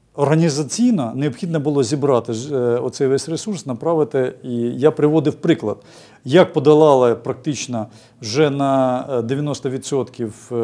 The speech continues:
в Золотоніському районі, як ор-, організована ця робота була. Тому що першочергово перед нами стояло завдання, е, забезпечити роботу інфраструктурних об'єктів,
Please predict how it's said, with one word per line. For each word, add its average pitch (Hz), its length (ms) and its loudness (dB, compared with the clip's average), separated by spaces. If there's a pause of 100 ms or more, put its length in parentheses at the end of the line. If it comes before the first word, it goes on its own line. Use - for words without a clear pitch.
(360)
в 135 60 -8
Золотоніському 143 680 0
районі, 110 420 -2
як 120 220 -4
ор-, 135 220 -6
організована 127 540 -4
ця 120 180 -2
робота 113 340 -4
була. 110 320 -4 (440)
Тому 143 200 -6
що 120 220 -6
першочергово 185 640 0
перед 127 200 -6
нами 170 220 -4
стояло 143 340 0
завдання, 120 460 -4 (680)
е, 117 440 -2
забезпечити 131 960 -2
роботу 135 460 -4
інфраструктурних 139 800 -6
об'єктів, 170 480 -6